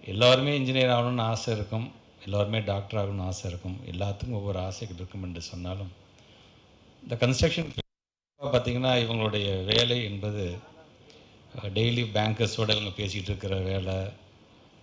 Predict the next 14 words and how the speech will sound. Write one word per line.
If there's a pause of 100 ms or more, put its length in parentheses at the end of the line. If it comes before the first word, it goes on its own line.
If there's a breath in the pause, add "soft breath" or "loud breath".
(460)
பல
பிரச்சனைகள்
இருக்கிறது
என்று
சொன்னால்,
அதை
தாண்டி (180)
ப்ரொடக்ஷன்
வரும்போது
டி
எம்
டியை
பற்றி
பேசுவாங்க,